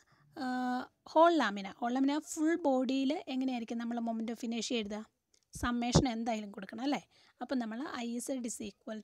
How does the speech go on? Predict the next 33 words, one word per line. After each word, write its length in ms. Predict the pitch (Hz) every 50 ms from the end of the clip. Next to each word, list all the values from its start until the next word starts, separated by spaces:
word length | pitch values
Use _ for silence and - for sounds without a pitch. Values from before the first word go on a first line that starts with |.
| - -
to 40 | 359
summation 880 | 440 - - - - - 240 233 208 208 214 214 214 202 - 302 349 453 - _ - - _ _ -
എക്സ് 260 | 262 220 - - -
സ്ക്വയർ 280 | - - 240 220 214 202
പ്ലസ് 420 | - - - 294 440 - - - - - _ _ -
വൈ 180 | 240 220 208 208
സ്ക്വയർ 340 | - - - 226 208 214
എന്ന് 120 | 247 285 320
എഴുതി. 200 | 262 180 180 - _ _ _ _ -
എന്നിട്ട് 300 | 254 233 214 - 320 453 - - _ _ _ _ -
ആ 40 | 262
ബ്രാക്കറ്റ് 420 | 226 226 208 208 - - 240 -
ഓപ്പൺ 260 | 269 247 - - 254 233
ചെയ്യാണ്. 340 | - 233 202 190 190 208 - _ - -
So, 120 | - 269
summation 680 | - - 240 208 208 208 202 208 214 220 208 - 320 415 523 _ _ -
എം 280 | - 247 247 269 277
എക്സ് 160 | 285 269 -
സ്ക്വയർ 340 | - - - 220 196 233 381 - - - - - _ _ -
പ്ലസ് 320 | 247 226 220 - - -
summation 640 | 208 208 202 202 196 202 202 - - - 403 494 _ _ _ _ _ _ -
എം 280 | - 247 247 247 240 220
വൈ 220 | 208 196 190 285 359
സ്ക്വയർ. 480 | - - - - 320 240 160 - - - _ _ _ _ _ _ _ _ _ _ _ _ _ _ _ _ _ _ _ -
എം 300 | - 294 277 277 277 285
എക്സ്, 240 | 285 285 - - -
summation 680 | - - 254 - 277 254 247 247 247 254 - 311 277 277
എം 300 | 269 262 269 269 269 277
എക്സ് 180 | 269 - -
സ്ക്വയർ 340 | - - - 285 262 269 269
എന്ന് 140 | 269 269 277
പറഞ്ഞാൽ 240 | 269 262 262 262 262
എന്താണ്? 340 | 254 247 254 254 254 269